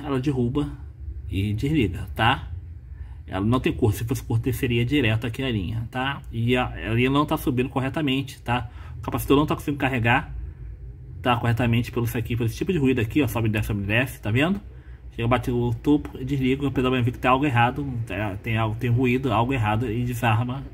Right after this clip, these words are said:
e desce de boa, tá? Então, a princípio, o que tudo indica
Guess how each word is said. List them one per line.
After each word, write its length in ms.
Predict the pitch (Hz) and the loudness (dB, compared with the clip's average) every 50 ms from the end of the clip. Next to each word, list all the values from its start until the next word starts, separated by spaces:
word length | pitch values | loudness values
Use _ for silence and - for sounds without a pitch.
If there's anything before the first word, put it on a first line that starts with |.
| - - | -12 -10
e 280 | - 123 113 120 131 131 - - - - - - - - - - - | -6 -2 -2 -2 -2 -4 -8 -12 -16 -16 -16 -14 -14 -12 -8 -2 2
desce 260 | 117 120 117 - 123 | 2 2 2 2 2
de 80 | 123 | 0
boa, 380 | 139 143 123 104 90 80 101 - - - - | 2 2 2 2 0 0 -4 -6 -8 -2 2
tá? 260 | - 147 165 185 - - - - - | 4 4 4 4 0 -6 -16 -14 -12
Então, 440 | 220 208 - 226 220 226 254 262 247 - - - - - - - - - - - - - - - - - - | -8 -2 0 2 4 4 2 0 -2 -6 -12 -16 -18 -18 -20 -20 -20 -20 -20 -18 -18 -16 -16 -16 -16 -4 0
a 100 | 202 220 | 2 4
princípio, 480 | 220 269 240 - - 202 208 208 202 | 4 4 2 4 4 2 2 2 -2
o 40 | - | -4
que 180 | - - 247 240 | 0 2 2 2
tudo 240 | 233 - 254 254 240 | 4 4 4 4 6
indica 540 | 208 165 156 170 185 - - 220 226 240 | 4 4 4 4 4 4 4 2 2 2